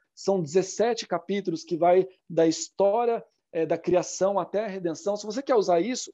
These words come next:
amém. Se você mesmo quer elaborar questões, amém. Se você quer pegar já um conteúdo, é, que já tá pronto, que segue essa linha, amém. Mas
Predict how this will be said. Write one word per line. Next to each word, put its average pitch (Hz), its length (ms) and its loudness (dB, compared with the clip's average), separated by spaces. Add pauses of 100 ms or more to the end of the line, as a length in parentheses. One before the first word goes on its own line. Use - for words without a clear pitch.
amém. 196 680 -2 (300)
Se - 120 -12
você 214 320 2
mesmo 240 340 4
quer 220 220 0
elaborar 196 460 0
questões, 190 1000 -4 (240)
amém. 190 680 2 (180)
Se - 80 -8
você 196 180 2
quer 247 140 2
pegar 202 300 4
já 185 120 -2
um 202 140 -6
conteúdo, 196 680 0 (240)
é, 175 140 0
que 175 120 -16
já 202 140 2
tá 220 140 -2
pronto, 214 560 0
que 202 120 -10
segue 220 400 2
essa 180 220 0
linha, 202 420 -2
amém. 226 640 -2 (420)
Mas 190 360 0